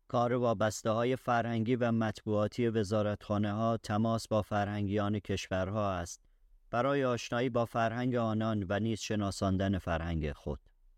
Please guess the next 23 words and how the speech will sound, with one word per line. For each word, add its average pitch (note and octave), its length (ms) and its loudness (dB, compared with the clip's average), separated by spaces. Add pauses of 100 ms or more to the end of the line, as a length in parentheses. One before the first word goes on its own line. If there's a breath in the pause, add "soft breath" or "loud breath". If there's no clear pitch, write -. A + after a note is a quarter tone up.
(400)
کاری F#2+ 260 0
که G#2 120 -4
سفارتخانه‌های G#2 1040 0
جمهوری G#2+ 520 0
اسلامی G#2+ 480 0
با G2+ 180 0
آن G#2+ 220 0
بیگانه‌اند. F#2 760 -2 (760)
کشورهای F#2+ 540 0
دنیا G#2 380 2
معمولاً G#2+ 560 2
کسان G#2+ 440 0
آشنا G2+ 580 -2
و G#2 60 0
علاقمند F#2+ 720 0
به F#2 100 -4
فرهنگ G2 600 -2
را F#2 200 0
به F2 100 -4
این F#2 200 -2
گونه F2+ 300 0
سمت‌ها F2+ 640 -2
می‌گمارند. D2 840 -4